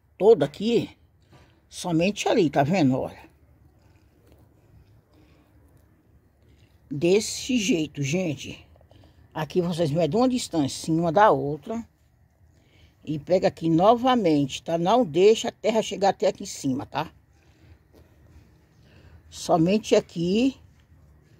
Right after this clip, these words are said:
Que a cebola não gosta de ficar muito enterrada. É desse jeito, tá, pessoal?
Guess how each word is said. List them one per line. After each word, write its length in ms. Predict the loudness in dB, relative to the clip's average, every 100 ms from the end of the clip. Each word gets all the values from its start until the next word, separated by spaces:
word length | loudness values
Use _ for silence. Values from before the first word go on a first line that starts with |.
| -20 -20 -20 -20 -20 -12
Que 120 | -4
a 60 | -4
cebola 460 | 2 4 4 4
não 160 | 4 2
gosta 400 | 0 2 2 0
de 80 | -10
ficar 280 | -4 0 2
muito 460 | 2 0 0 -2
enterrada. 560 | -4 -2 0 0 -2 -8 -12 _ -20 -20 -20 _ -20 -18 -16 -16 -12
É 80 | 0
desse 400 | 2 2 -2 -4
jeito, 280 | -2 -2
tá, 140 | 2 0
pessoal? 460 | 0 -6 -2 -2